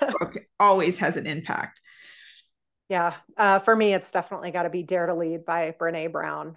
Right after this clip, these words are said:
Speaker 2: because it was like she, by reading her book, it almost gave me that permission that it's this idea of being brave and afraid at the same time, right? It gave,
Speaker 1: Right.
Speaker 2: it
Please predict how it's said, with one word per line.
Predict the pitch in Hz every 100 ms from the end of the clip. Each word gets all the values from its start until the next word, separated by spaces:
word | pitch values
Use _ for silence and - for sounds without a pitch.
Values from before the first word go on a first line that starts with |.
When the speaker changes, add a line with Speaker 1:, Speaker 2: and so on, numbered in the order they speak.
| _
Speaker 2:
because | 175 160 175 165 165 165 160 - _ _ _ _ _ _ _ _
it | 208
was | 202 233
like | 233
she, | - - 226 208 - 175
by | 190
reading | 190 226 254
her | 240 202
book, | 165 160 170 170 - _ _ _ _ _
it | 202
almost | 208 226 262 -
gave | 185 180
me | 185
that | 175 165 - _ _ _ _ _ _ _ _ -
permission | 190 180 170 - 233 277 233
that | 180 - _ _ _ _ _ _ _ -
it's | 196 -
this | 190 -
idea | 202 190 262
of | 208
being | 180 175 170
brave | 170 180 170 170
and |
afraid | 160 - 165 165 165
at | -
the |
same | - 175 165
time, | 160 247 226 160
right? | 165 -
It | 165 -
gave, | 208
Speaker 1:
Right. | 175 175
Speaker 2:
it | 190